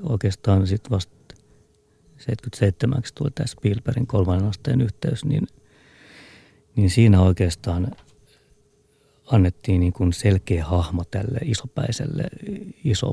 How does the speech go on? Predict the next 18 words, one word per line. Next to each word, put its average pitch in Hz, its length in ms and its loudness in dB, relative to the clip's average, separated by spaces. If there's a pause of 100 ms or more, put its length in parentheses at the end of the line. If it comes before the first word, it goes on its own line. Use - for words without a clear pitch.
mustasilmäiselle, 120 960 -4 (800)
niin 92 100 2
sanotusti 85 440 -4
harmaalle 85 480 -2 (480)
humanoidille. 90 720 -2 (600)
Et - 80 -10
siinä 92 240 4
esiintyi 92 420 0 (600)
tämmönen 87 420 6
humanoidihahmo 87 920 0 (640)
niin 107 100 -2
kuin 104 120 -4
tässä 110 220 -8
selkeässä - 680 -2
ikään 104 260 -4
kuin 117 160 -6
lopullisessa 131 580 -6
muodossaan. 95 640 -2